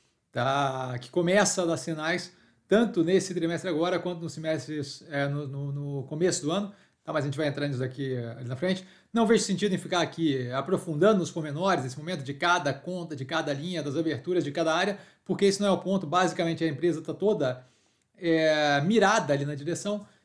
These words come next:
e só aguardando um ganho de escala pra justamente poder ver aquilo ali refletir no ebitda, resultado líquido e por aí vai. Tá na tela, a gente tem a estrutura acionária, apenas pra informação, nada de, nada que chame muita atenção.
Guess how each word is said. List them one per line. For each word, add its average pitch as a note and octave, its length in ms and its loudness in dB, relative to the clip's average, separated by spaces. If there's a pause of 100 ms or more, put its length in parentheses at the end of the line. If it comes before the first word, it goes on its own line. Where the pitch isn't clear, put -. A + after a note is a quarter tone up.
e G#3+ 80 0
só G3+ 220 4
aguardando E3 520 4
um D3+ 80 -2
ganho D3+ 220 2
de C#3 80 -4
escala C#3+ 480 2 (240)
pra F#3 180 6
justamente E3 380 -2
poder C#3+ 680 0
ver D3 180 2
aquilo D#3+ 180 -4
ali D3+ 100 0
refletir D#3 580 -2 (320)
no D#3 540 4
ebitda, D#3+ 1300 2
resultado C#3+ 360 2
líquido F3+ 380 0
e - 20 -2
por E3 120 -2
aí D3+ 80 0
vai. A2 160 -8 (120)
Tá F3 140 -2
na G3 100 4
tela, G#3 320 6
a E3+ 40 6
gente D3 180 -2
tem E3+ 260 -4 (460)
a G3 100 6
estrutura F#3+ 300 2
acionária, G3+ 500 2 (240)
apenas F3+ 640 2
pra E3 200 -2
informação, D#3+ 640 -4 (240)
nada D3+ 260 -4
de, B2 340 -6 (380)
nada D3+ 160 -10
que B2+ 60 -12
chame D3 180 -8
muita C#3 160 -6
atenção. F#3+ 380 -6